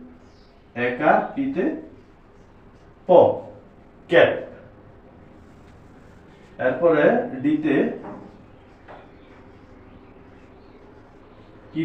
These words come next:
হয় দেখি, ডিতে ড, ইতে একারও নিতে পারি, আকারও নিতে পারি, আমরা একার নিলাম, এনতে ন। আর সি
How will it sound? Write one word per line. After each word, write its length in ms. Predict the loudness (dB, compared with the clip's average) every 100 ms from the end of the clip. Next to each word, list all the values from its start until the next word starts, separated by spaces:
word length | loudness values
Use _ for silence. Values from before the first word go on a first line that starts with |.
| 0
হয় 180 | 0 0 -6 -4
দেখি, 240 | -4 -2 -2 0
ডিতে 360 | 0 -2 0 0 -2 -6 -12 -20 -20 -20 -14 -4
ড, 20 | 2 4 4 2 -4 -14 -20 -20 -20 -20 -20 -20 -20 -12 -8
ইতে 180 | -6 -2 -2 2
একারও 280 | 2 2 2 0
নিতে 180 | 0 0 2
পারি, 180 | 0 0 -2
আকারও 260 | 0 0 0 0
নিতে 180 | -2 0
পারি, 160 | 2 4 2
আমরা 160 | 0 -2 -2
একার 220 | -2 -2 0
নিলাম, 300 | 2 4 4 2 -6 -16 -20 -20 -20 -20 -20 -20 -20 -20 -10 -6
এনতে 300 | -6 -2 0 2
ন। 20 | 2 2 -2 -6 -16 -20 -10 -6
আর 120 | -6 -6
সি 180 | -6